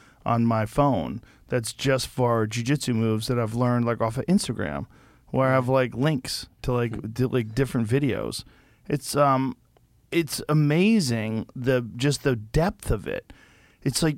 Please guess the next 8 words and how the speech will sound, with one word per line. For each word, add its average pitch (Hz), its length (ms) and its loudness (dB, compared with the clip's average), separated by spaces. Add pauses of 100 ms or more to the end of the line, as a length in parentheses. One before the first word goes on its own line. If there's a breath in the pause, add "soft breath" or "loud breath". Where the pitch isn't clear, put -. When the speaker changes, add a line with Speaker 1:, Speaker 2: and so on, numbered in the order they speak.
(140)
Speaker 1:
it, 143 280 -6
there's 147 280 2
no 170 460 4
end 262 320 4
to 120 160 0
it. - 240 -10
It, 135 100 -6 (160)
you 147 80 -4